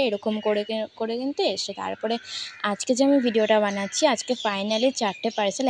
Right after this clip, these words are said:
একবারে চলে এসছে, তাই তোমাদের সবগুলো একবারে আমি দেখিয়ে দিলাম। উম, আহ, আর এইটা দেখো ওয়ান পিসটা তো তোমরা দেখলেই, আর আমি পরেও দেখাবো, just তখন খুলে দেখালাম, এখন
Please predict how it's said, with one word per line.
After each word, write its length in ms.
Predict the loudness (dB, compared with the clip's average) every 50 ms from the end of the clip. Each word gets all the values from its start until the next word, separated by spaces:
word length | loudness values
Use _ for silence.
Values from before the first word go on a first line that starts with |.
| 0
একবারে 260 | 0 -2 -4 -4 -4 -4
চলে 280 | -6 -6 -6 -6 -6 -6 -6
এসছে, 220 | -6 -6 -4 -4 -4 -6 -8 -12 -20 -20 -12 _
তাই 140 | 0 0 2 2
তোমাদের 280 | 2 0 0 2 2 2 2 2
সবগুলো 380 | 2 0 0 0 0 0 2 4 4 2
একবারে 300 | 2 0 0 2 2 2 2 0
আমি 120 | 0 -2 -2 -2 -4
দেখিয়ে 320 | -4 -6 -6 -4 -2 0 0
দিলাম। 240 | 2 2 2 0 0 -2 -4 _ -18 -20 -20 -20 _ _ -10 -6 -4
উম, 200 | -4 -4 -4 -4
আহ, 280 | -4 -4 -4 -6 -6 -8 -8 -6 -4 -2 -2 0
আর 140 | 0 -2 -2 -4 -6 -10 _ -20 -20 -20 -20 -20 -20 _ _ -2 0
এইটা 180 | 0 0 0 0 0
দেখো 140 | 0 0 2
ওয়ান 160 | 0 0 0 -2 -4
পিসটা 220 | -6 -4 -4 -4 -4 -4
তো 40 | -2 -2
তোমরা 180 | 0 0 0 0 2 0
দেখলেই, 320 | 0 0 0 0 0 0 -2 -2 -2 -2 -2 0
আর 160 | -2 -2 -2 -2 0
আমি 100 | -2 -2 -2 0 2
পরেও 320 | 4 4 4 4 4 4 6 6 6
দেখাবো, 380 | 4 4 2 -2 -2 0 0 0 0 0
just 200 | -2 -4 -4 -4 -2 -2
তখন 180 | -2 0 -2 -4 -4 -2
খুলে 180 | 0 2 2 2 2
দেখালাম, 280 | 0 0 -2 -2 -2 -2 -2
এখন 140 | -2 -2